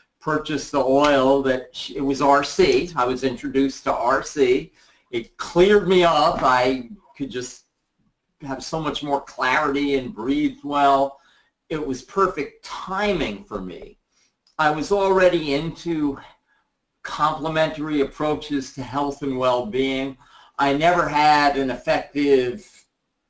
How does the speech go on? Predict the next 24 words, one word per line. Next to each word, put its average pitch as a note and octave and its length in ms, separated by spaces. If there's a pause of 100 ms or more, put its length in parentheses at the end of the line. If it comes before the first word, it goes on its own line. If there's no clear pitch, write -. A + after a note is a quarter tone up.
(100)
tool G#3+ 540
or A2 420
herb C#3 760 (100)
that B2+ 520
could B2+ 460 (260)
support E3+ 720
me C3 600
physically, C#3 960
emotionally, B2+ 760
and A2 140
spiritually A#2 1120 (480)
until - 840 (720)
I B2 80
began A#2 400
with G2 120
Young G2+ 260
Living. F2 280 (760)
S-, - 260
now E3+ 460
I D3 120
had C3+ 400
products D3 640
to C#3 100
match C3 920